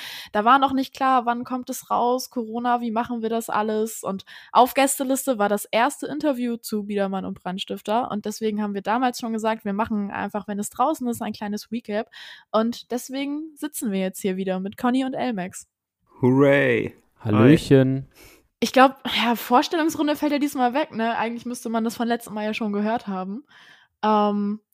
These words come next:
Speaker 1: genau, aber wir rekapitulieren kurz. Wir haben uns letztes Mal schon zusammengefunden und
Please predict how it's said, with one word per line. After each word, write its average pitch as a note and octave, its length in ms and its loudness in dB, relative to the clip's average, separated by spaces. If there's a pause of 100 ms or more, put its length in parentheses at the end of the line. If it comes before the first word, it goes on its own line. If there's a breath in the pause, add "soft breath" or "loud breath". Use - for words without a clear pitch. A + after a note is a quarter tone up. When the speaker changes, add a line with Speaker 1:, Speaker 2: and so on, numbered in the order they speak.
(120)
Speaker 1:
genau, A#3+ 160 4
aber A#3+ 280 2
wir B3 460 -2
rekapitulieren B3 1000 -6
kurz. G3+ 280 -8
Wir B3+ 340 -2
haben B3+ 220 -4
uns A3+ 200 -6
letztes A3 360 -10
Mal C4 240 -4
schon C4 240 -8
zusammengefunden B3 840 -8 (480 soft breath)
und A#3+ 360 4